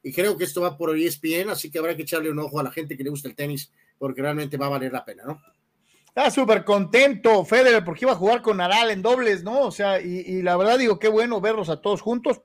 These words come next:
Speaker 2: a los del triunvirato, más los añadidos que re-, realmente valen la pena.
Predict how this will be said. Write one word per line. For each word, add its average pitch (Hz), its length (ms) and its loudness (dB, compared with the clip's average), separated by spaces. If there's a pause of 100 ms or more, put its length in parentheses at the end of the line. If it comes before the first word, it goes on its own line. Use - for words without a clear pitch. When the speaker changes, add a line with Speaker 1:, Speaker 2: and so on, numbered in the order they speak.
(100)
Speaker 2:
a 156 100 -4
los 139 180 -6
del 139 160 -6
triunvirato, 196 640 -4 (280)
más 180 180 2
los 170 160 -4
añadidos 214 500 2
que - 120 -8
re-, 190 240 0
realmente 220 400 -2
valen 214 180 4
la 185 140 0
pena. 233 260 0